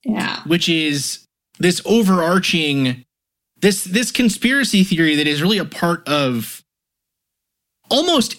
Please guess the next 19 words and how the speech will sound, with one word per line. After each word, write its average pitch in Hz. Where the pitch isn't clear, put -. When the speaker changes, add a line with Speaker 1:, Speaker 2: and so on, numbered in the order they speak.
Speaker 2:
every 180
conspiracy 156
theory 147
in 135
the 135
modern 131
age 120
has 135
some 160
aspect 143
of 113
this 117
in 123
it. -
Speaker 1:
Yeah. -
Yeah. 196
But 285
I 254
think 453